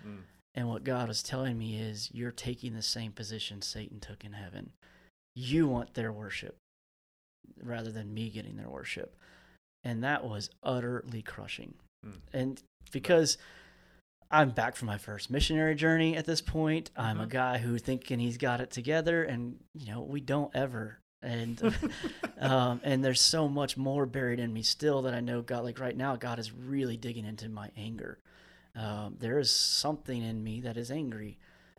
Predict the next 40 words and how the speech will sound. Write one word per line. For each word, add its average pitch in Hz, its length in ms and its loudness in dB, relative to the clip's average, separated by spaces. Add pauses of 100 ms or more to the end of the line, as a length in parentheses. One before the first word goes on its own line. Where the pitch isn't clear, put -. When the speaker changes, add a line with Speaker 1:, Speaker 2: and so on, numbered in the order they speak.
(180)
Speaker 2:
and 104 160 -6
we're 131 400 2
going 135 280 2
through 147 140 0
a 143 40 -2
process 131 460 -4
here 110 360 -8
and 113 180 -6
trying 123 280 -4
to 113 40 -6
figure 120 280 -4
that 113 120 -2
out. 135 220 -2
Now, 117 140 -4
I'm 131 80 -2
not 120 200 0
angry 110 320 -4
at - 140 -10
people. 147 480 -2 (180)
Speaker 1:
Yeah, 220 100 -4
yeah, 202 60 -4 (300)
yeah. 123 80 -2
Speaker 2:
Uh, 127 40 2
it 127 140 0
doesn't 131 240 2
really 127 200 2
come 120 240 -4
out. 160 280 0
It, 139 100 -4
sometimes 156 360 2
it 131 80 -6
comes 131 200 -2
out 127 180 0
to 120 100 -4
Riley 117 360 -2
and 107 100 -6
Levi 139 460 -4
or 117 120 -4
Speaker 1:
Mm-hmm. 110 120 -2
Speaker 2:
my, 113 180 -4